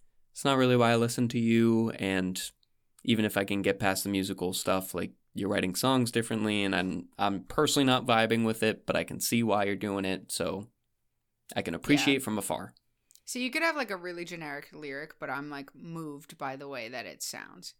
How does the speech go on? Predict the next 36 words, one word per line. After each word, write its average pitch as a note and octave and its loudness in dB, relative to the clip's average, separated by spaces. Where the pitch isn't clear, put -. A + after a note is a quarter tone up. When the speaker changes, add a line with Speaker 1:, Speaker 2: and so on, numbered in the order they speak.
Speaker 2:
Like, E3+ -4
Speaker 1:
Right. E3 2
Speaker 2:
if - -10
there's, D#3 -10
like, D3+ -10
a D3 -4
lot C#3 -4
of C3 -8
emotion C3 -12
in A2+ -18
it, - -18
then - -18
it's - -20
like, - -18
I, C#3 -10
Speaker 1:
Yeah. B2+ 4
Speaker 2:
I, - -18
I - -16
like - -20
it. - -20
Speaker 1:
But A#2+ 2
I B2+ 8
also A#2+ 4
like G#2 4
when F#2+ 2
the A2 0
musicality F#2+ 0
is G2+ -4
also F#2+ 2
enhanced G2 -6
by F#2+ 4
the F#2+ 0
importance F2 -2
of E2+ -4
the D#2+ -4
lyric D#2 -6